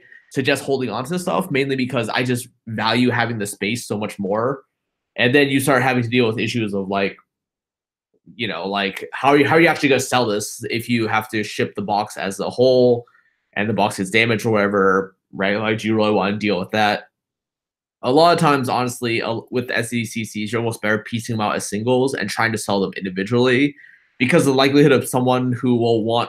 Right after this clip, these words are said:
one for their E D H deck times five, it's much higher than the number of people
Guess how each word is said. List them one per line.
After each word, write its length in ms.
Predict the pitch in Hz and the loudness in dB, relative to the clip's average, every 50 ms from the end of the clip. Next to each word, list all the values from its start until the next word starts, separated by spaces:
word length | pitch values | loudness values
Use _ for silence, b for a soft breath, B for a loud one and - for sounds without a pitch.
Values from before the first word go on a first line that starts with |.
| - _ | -6 _
one 560 | 107 107 117 117 113 107 104 101 104 110 113 _ _ _ _ _ _ _ _ _ _ _ | -6 -2 0 0 0 0 -2 -4 -6 -8 -10 _ _ _ _ _ _ _ _ _ _ _
for 100 | 117 117 | 2 2
their 100 | 113 107 | 2 2
E 160 | - 120 120 | 4 4 6
D 140 | 123 123 120 | 6 6 6
H 180 | 123 120 - | 4 2 2
deck 220 | - 143 139 139 - | 2 0 0 0 -2
times 300 | - 127 117 107 - - | -4 -4 -4 -4 -8 -2
five, 500 | - 117 104 107 120 135 160 165 156 - - | 0 2 2 4 4 4 2 2 0 -4 -8
it's 180 | 120 117 - | -8 -6 -2
much 220 | 123 123 127 123 - | 0 0 0 0 0
higher 360 | - 120 120 123 127 127 123 | 0 2 2 4 2 2 0
than 220 | 117 117 113 110 | -4 -6 -8 -6
the 80 | 107 107 | -8 -8
number 320 | 107 110 110 110 113 107 | -6 -6 -6 -4 -4 -4
of 100 | 104 104 | -4 -4
people 460 | - - 123 120 113 110 110 110 - | -6 -6 -6 -4 -2 -2 -2 -2 -4